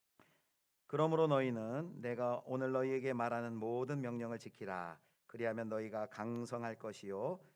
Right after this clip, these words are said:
너희가 건너가 차지할 땅에 들어가서 그것을 차지할 것이며,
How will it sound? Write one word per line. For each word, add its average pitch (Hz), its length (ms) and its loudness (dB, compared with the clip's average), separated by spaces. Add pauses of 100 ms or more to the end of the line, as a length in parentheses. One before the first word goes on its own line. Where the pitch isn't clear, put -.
(220)
너희가 113 340 -2
건너가 107 560 -2
차지할 117 420 -6
땅에 107 460 -6
들어가서 101 600 -8 (360)
그것을 104 460 -6
차지할 120 460 -4
것이며, 104 600 -4